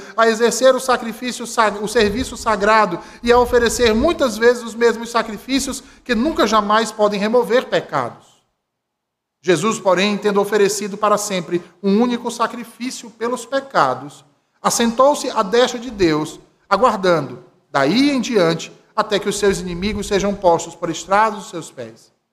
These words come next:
Porque com uma única oferta aperfeiçoou para sempre quantos estão sendo santificados.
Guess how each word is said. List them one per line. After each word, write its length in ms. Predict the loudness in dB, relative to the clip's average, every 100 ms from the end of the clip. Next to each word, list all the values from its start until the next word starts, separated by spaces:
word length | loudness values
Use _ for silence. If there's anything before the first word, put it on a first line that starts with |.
| _ _ _
Porque 260 | 0 2 0
com 260 | 2 4
uma 120 | 4 4
única 500 | 4 2 0 2 4
oferta 840 | 2 2 0 0 0 2 2 -2 -14 _ _
aperfeiçoou 880 | -2 0 0 0 -2 2 4 4 2
para 440 | 2 4 4 2
sempre 1120 | 2 -2 0 0 -2 -2 0 0 0 -6 -20 _ _ _ _ _
quantos 520 | 2 4 4 -2 -2 0
estão 320 | 0 -2 -4
sendo 480 | -4 -4 -2 -2 -4
santificados. 1120 | -4 -10 -10 -12 -14 -14 -8 -8 -10 -18